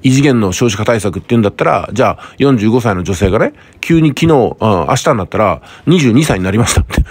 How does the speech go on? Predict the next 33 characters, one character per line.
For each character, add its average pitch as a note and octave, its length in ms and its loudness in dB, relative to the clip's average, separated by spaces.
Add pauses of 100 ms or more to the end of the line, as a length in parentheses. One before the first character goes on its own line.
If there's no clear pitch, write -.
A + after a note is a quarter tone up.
(120)
こ - 120 -4
れ F3 80 4
は E3 40 2
異 D3+ 80 0
次 C#3+ 120 0
元 C3 100 2
の F2+ 80 -4
少 G#2+ 160 0
子 G2 80 -4
化 A2+ 80 0
対 G#2 160 0
策 - 160 -2
に F#2 60 -6
な G2+ 80 -4
る - 80 -2
と F#2 80 -2
思 E2 80 -2
い - 20 -4
ま F2 60 -4
す - 80 -10
け E2+ 80 -6
ど D#2+ 60 -4
も、 E2 140 -6 (300)
果 - 140 -4
た F3+ 120 0
し - 80 -2
て - 60 -4
ど D3+ 120 2
う F3 40 2
で B2+ 60 0
す - 80 -10
か F#2+ 100 -6
ね？ G2 260 -2